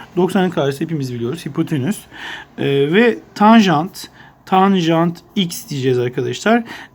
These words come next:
Ee, karşı bölü komşu. Şimdi buradaki sorun şu. Ee, karıştırılıyor genelde bu. Karşı komşu, komşu karşı. Biz bunu karıştırmamak için, e, yapmamız gereken şey şu. Tanıyorum kimi?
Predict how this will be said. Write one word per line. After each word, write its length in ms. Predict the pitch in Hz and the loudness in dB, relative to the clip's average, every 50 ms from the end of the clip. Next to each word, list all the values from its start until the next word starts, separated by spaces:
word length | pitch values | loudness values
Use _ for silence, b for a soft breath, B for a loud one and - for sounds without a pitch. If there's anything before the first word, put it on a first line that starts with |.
| - - | -10 -8
Ee, 380 | 139 147 143 139 139 139 139 135 | -6 -4 -2 -2 -2 -2 -4 -2
karşı 520 | - - 180 180 185 185 185 - 240 202 | 0 2 2 4 4 2 0 0 0 2
bölü 400 | 180 190 190 202 226 226 226 - - - - - | 2 2 4 4 4 2 2 0 -4 -12 -20 -16
komşu. 520 | - - 196 185 180 180 175 - 131 110 - - - - - | -6 0 0 2 2 0 0 -2 -4 -4 -6 -8 -16 -20 -8
Şimdi 340 | - - 240 214 143 110 - - B B B B B B B B B B B - - | 0 2 4 4 4 2 -2 -10 B B B B B B B B B B B -12 -4
buradaki 540 | 156 175 208 208 233 233 233 233 226 202 - - - | 0 0 2 4 2 2 4 2 2 2 0 -4 -10
sorun 360 | - - 214 214 208 208 208 | -6 0 2 2 4 4 2
şu. 400 | 214 - - - 170 185 226 294 - B B B B B _ - | 2 0 0 0 0 0 0 -2 -4 B B B B B _ -8
Ee, 540 | 131 135 139 139 139 139 139 139 135 135 135 139 139 135 - - - - | -4 -2 -2 0 0 0 -2 -2 -2 -4 -4 -6 -8 -10 -12 -14 -16 -8
karıştırılıyor 560 | - - 202 202 208 202 - - 196 202 214 208 | -2 0 0 2 0 -2 -4 -2 0 2 2 2
genelde 500 | 180 170 143 135 127 120 117 123 117 131 | 2 0 0 -2 -2 -4 -4 -4 -4 -4
bu. 200 | 185 226 277 - - | -6 -6 -8 -8 -8
Karşı 400 | - 180 160 156 165 165 - 170 | -4 -2 -2 -2 -2 -4 -6 -10
komşu, 380 | - 160 139 131 131 - 170 | -6 -6 -6 -6 -6 -6 -6
komşu 380 | 165 - 160 143 143 135 - - | -6 -4 -4 -6 -6 -10 -10 -10
karşı. 420 | 147 127 120 120 - - 220 254 269 B B B B B B - | -8 -8 -8 -8 -8 -8 -10 -10 -10 B B B B B B -6
Biz 180 | 180 185 175 170 | -6 -4 -2 -2
bunu 320 | 185 190 190 185 - - - - | 0 0 0 -2 -4 -6 -8 -4
karıştırmamak 640 | - 185 180 190 185 - 185 170 156 135 127 127 | -2 0 0 0 -2 -2 -2 -2 0 -2 -2 -6
için, 340 | - - - - 202 226 226 B B B B B B B - | -8 -10 -6 -2 -2 -2 -2 B B B B B B B -8
e, 100 | - 135 | -4 -2
yapmamız 540 | 135 131 131 135 160 170 170 190 180 180 170 | 0 0 0 2 0 0 0 0 -2 0 2
gereken 340 | 165 156 160 - 151 139 147 | 0 0 0 -2 -4 -4 -4
şey 320 | 143 - 147 143 160 - - - | -2 -2 -4 -4 -4 -6 -8 -10
şu. 280 | - - 151 143 170 226 B B B B B B - | -6 -4 -2 -2 -2 -4 B B B B B B -4
Tanıyorum 540 | - 196 196 208 214 202 180 180 202 233 - - - | 0 4 6 6 8 8 6 6 4 0 -4 -8 -4
kimi? 340 | - 208 180 165 196 240 | 0 2 2 2 2 0